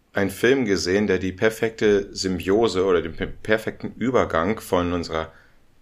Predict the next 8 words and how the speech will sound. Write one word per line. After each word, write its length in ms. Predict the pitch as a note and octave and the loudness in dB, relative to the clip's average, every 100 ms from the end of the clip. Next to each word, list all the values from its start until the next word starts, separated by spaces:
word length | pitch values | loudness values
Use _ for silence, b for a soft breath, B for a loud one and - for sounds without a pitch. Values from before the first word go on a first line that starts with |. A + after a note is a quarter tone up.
| - | -6
letzten 720 | E2 F#2 - - - G#2+ F2 _ _ - _ - - _ _ | 2 2 2 -6 -6 -10 -10 _ _ -20 _ -14 -14 _ _
Folge 640 | - - E2+ E2 G2+ A#2 | -4 4 6 6 4 2
zu 200 | - - | -6 0
der 180 | F#2 F2 | 0 4
heutigen 420 | G#2 A2 F#2+ D#2+ | 2 4 -2 -4
Folge 600 | - - D#2 D#2 D#2 - - - - - - _ - | -4 0 0 2 -2 -4 -12 -20 -20 -20 -20 _ -6
rüber 440 | F#2+ E2+ D#2+ D#2+ - | -4 0 2 0 -4
swippt. 540 | - E2+ - - | -4 -2 -4 -8